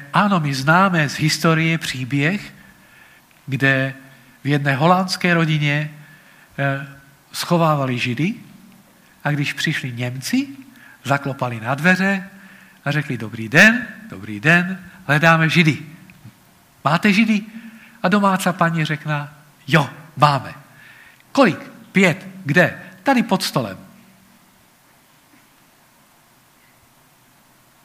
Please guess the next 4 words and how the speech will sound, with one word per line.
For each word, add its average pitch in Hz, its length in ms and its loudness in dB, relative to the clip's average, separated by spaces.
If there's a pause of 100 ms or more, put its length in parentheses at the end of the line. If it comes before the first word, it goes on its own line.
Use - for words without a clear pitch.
(580)
A 117 200 -10 (160)
Němci 147 420 -2
řekli, 139 340 -4
esesáci: 131 600 -6